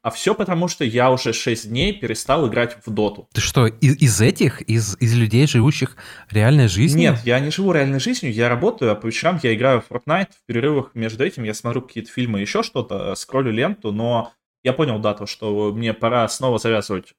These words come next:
Speaker 1: э, с дотой. Я уважаю всех людей, которые не играют в доту. Я начал играть в Fortnite.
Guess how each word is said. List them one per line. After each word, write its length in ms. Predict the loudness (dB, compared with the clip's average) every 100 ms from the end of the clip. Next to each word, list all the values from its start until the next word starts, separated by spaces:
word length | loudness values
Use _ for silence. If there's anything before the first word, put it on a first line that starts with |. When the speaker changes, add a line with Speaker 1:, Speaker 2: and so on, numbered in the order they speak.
| -20
Speaker 1:
э, 80 | -14
с 140 | -6
дотой. 400 | -2 0 -2 -8 _ -20
Я 600 | -8 0 2 4 4 2
уважаю 340 | 2 0 2 0
всех 200 | -2 -10
людей, 220 | -6 -6
которые 280 | -6 -6 -6
не 140 | -4
играют 320 | -4 -2 -2 -2
в 20 |
доту. 320 | -2 -2 -2 -16 -20 -20 _ _
Я 220 | -4 -2 0
начал 260 | -2 -2
играть 220 | -2 -2 -4
в 60 |
Fortnite. 380 | -10 -4 -4 -6